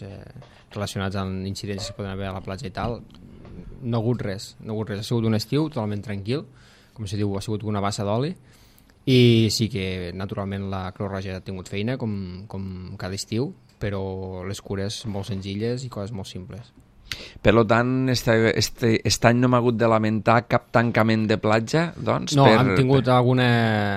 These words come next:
Speaker 1: alguna variació en quant als resultats de les aigües, ara, ara últim, sobretot el dia de les pluges. A la platja de Pixabagues la qualitat va sortir, normalment surten excel·lent,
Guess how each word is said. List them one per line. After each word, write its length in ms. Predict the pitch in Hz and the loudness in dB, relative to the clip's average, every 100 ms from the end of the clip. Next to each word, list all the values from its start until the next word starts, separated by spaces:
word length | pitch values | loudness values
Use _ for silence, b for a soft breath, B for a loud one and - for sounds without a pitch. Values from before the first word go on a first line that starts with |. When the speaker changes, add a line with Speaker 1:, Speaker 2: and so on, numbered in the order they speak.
| 95 | -6
Speaker 1:
alguna 1160 | - 98 104 101 107 104 104 101 98 98 95 98 | -8 -6 -4 -2 -2 -2 -2 -4 -6 -8 -8 -10
variació 560 | 101 101 107 104 123 120 | -6 -2 0 0 0 0
en 80 | 113 | 0
quant 160 | 110 | 0
als 140 | 107 104 | 0 -2
resultats 400 | 104 101 107 107 | -4 -2 -2 0
de 80 | 104 | 0
les 80 | |
aigües, 380 | 110 107 101 98 | 2 2 0 0
ara, 380 | 110 107 101 98 | -2 0 -2 -4
ara 160 | 104 104 | -4 -2
últim, 320 | 107 110 131 | -2 -4 -6
sobretot 300 | 120 107 110 | -4 -4 -2
el 80 | 104 | 0
dia 80 | 104 | 0
de 60 | 101 | -2
les 80 | - | -2
pluges. 460 | 120 107 131 - - b b b b b | -2 0 -2 -6 -18 b b b b b
A 220 | 107 104 | -2 0
la 60 | 104 | 2
platja 240 | 113 104 110 | 2 2 2
de 80 | |
Pixabagues 480 | 101 104 104 104 104 | 0 0 2 2 0
la 80 | 107 | -2
qualitat 400 | 113 104 104 98 | 0 0 0 -2
va 80 | 107 | -2
sortir, 560 | - 98 107 101 98 | -4 -4 -2 0 0
normalment 400 | 113 110 107 104 | 0 0 2 0
surten 320 | - 117 107 107 | 0 -2 0 -2
excel·lent, 480 | - 101 110 139 | -2 0 0 -2